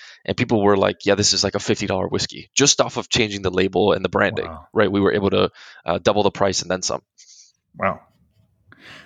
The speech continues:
Speaker 2: That's, that's good, because then it, it really creates, uh, big value perception as well with the buyers, and it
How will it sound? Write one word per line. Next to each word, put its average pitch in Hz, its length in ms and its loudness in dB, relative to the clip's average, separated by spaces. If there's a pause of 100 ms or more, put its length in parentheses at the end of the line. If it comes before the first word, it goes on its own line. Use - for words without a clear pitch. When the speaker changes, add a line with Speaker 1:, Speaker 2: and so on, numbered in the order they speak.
(120)
Speaker 2:
That's, - 260 0
that's 143 240 2
good, 180 300 2
because - 320 0
then 101 120 2
it, 101 520 0
it 107 160 -10
really 98 280 0 (200)
creates, - 580 -2
uh, 87 460 -2 (360)
big 101 200 -2
value 101 500 4
perception 107 580 0
as 107 180 0
well 107 200 4
with 104 200 -2
the 113 60 -2
buyers, 110 540 2
and 92 80 -6
it 87 100 -6